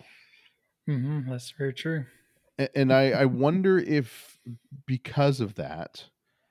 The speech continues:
Speaker 2: if there are some people that are just waiting, um,
Speaker 1: Oh.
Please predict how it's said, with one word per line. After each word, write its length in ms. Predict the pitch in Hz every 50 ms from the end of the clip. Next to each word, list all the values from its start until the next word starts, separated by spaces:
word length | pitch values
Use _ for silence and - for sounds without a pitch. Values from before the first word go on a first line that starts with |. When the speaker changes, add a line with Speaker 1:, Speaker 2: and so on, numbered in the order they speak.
| _ _ _ _ -
Speaker 2:
if 180 | 123 113 -
there 360 | - 123 117 113 113 104 113 110
are 60 | 107
some 340 | - - - - 131 131 127
people 360 | - 131 120 - - 113 110 104
that 140 | 104 101 92
are 220 | 98 95 95 95
just 280 | 92 87 98 95 - -
waiting, 600 | 107 98 98 104 104 107 107 113 110 113 127 131 - _ _ _ _ _ _ _ _ _ _ _ _ _ _ _ _ _ _ _ _ _ _ _ _ _ _ _ _ _ _ _ _ _ _ _ _ _
um, 640 | - 101 101 98 92 95 92 92 92 92 92 92 92 _ _ _ _ _ _ _ _ _ _ _ - - - _ _ - - - _ _
Speaker 1:
Oh. 520 | - 139 135 135 139 143 139 139 131 120